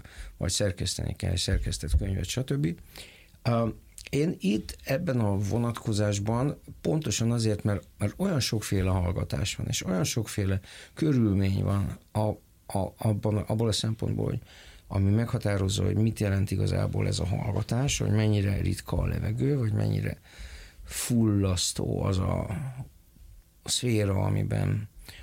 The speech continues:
amiben ezek az emberek élnek, hogy itt, hogyha lehet súlyozni, akkor azt mondom, az ötvenegy százalék az inkább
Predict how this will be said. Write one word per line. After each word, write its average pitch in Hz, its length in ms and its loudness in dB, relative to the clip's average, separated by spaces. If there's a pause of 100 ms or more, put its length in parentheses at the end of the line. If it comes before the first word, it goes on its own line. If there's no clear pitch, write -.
(100)
amiben 98 360 4
ezek 95 240 0
az 95 120 2
emberek 98 440 0
élnek, 117 440 0 (340)
hogy 127 160 0
itt, 185 260 -4
hogyha 135 300 2
lehet 131 520 0
súlyozni, 120 580 2
akkor 117 180 -2
azt 135 120 0
mondom, 127 200 2
az 113 80 2
ötvenegy 127 400 0
százalék 101 680 2
az 104 140 2
inkább 110 500 2